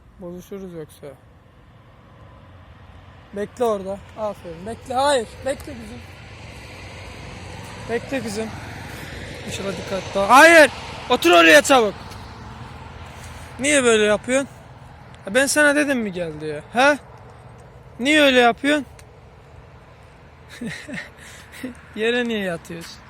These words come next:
Elinde.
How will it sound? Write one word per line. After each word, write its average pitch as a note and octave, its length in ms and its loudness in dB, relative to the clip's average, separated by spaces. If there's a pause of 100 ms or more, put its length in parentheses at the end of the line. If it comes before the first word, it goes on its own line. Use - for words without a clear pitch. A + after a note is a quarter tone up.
(2500)
Elinde. G#3 460 -4